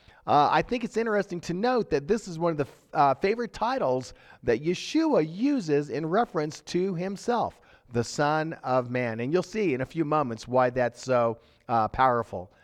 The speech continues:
Uh, so it says, "One like a son of man was coming, and he came up to the Ancient of Days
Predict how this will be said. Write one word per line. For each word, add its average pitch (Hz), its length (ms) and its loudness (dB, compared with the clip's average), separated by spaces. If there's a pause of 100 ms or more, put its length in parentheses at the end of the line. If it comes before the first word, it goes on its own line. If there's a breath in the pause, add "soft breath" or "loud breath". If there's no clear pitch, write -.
(420 loud breath)
Uh, 117 260 2
so - 140 4
it 247 100 4
says, 240 200 4
"One 269 300 2
like 202 420 2
a 175 40 0
son 185 260 0
of 185 60 0
man 170 180 0
was 180 160 -4
coming, 127 440 -2 (960 soft breath)
and 180 120 2
he 202 80 2
came 233 340 2
up 262 280 2
to 254 260 0
the 185 160 0
Ancient 202 400 0
of 127 140 -2
Days 127 640 0